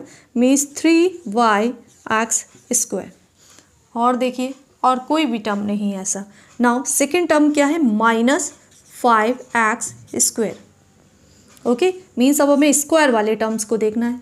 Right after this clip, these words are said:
तो एक स्क्वायर ये है, so प्लस एक्स स्क्वायर, then और कोई भी ऐसा टर्म नहीं है जहाँ पर वेरिएबल एक्स स्क्वायर हो। नेक्स्ट, ये तो हमने यहाँ पर लिख लिया। नेक्स्ट है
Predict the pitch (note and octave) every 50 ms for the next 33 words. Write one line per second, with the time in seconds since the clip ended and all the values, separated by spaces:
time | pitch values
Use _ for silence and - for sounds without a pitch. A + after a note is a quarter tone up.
0 | _ - - - A3+ B3 B3+ B3 B3 B3 - - B3 A#3 A3+ A3 G#3 A3 A#3+ C#4
1 | D#4 - - - - _ - - - B3 - - - C#4 C#4+ C#4+ B3+ A3+ B3 C#4
2 | - - - _ - _ - G#3+ A3 A3+ A3+ - - B3 B3 - - C4 C4 D4
3 | D4+ D4 - _ _ _ _ _ _ _ - _ _ _ _ _ - - A3+ B3
4 | A#3+ A#3+ C4 D4 - - - _ _ _ _ _ _ - B3+ C4+ C4+ B3+ - -
5 | B3+ B3+ B3 G#3+ A#3+ A#3+ A3+ A3+ - B3 A#3+ A#3+ G#3+ A3 A#3 A#3+ B3 B3 C4+ C#4+
6 | D#4+ C#4+ A#3+ A3 G#3+ G#3+ - B3+ C4 - - - - G#3 G#3 G#3 G#3+ G#3 G#3+ D4
7 | C#4+ D4+ C4 D4 D4 - B3+ A#3+ - - - G3+ F#3+ G3+ G3 G#3 G#3+ - - _
8 | - - - _ _ _ _ _ _ _ - A#3+ B3+ C4+ C4+ - - - - _
9 | _ _ _ _ _ _ _ _ _ _ _ _ _ - - - B3 A#3+ A#3+ C4
10 | C4+ C4 C4+ B3+ B3 A#3+ C4 B3+ A#3+ A3+ A#3 A3+ G#3 A3+ C4+ C4 - - _ _
11 | _ _ - _ _ _ _ _ _ _ _ - A#3+ B3 A#3+ C4 C4 C#4 C#4 C#4
12 | C#4+ D#4+ D#4+ A#3 A#3+ B3 B3 - - C4+ C4+ D#4 D4+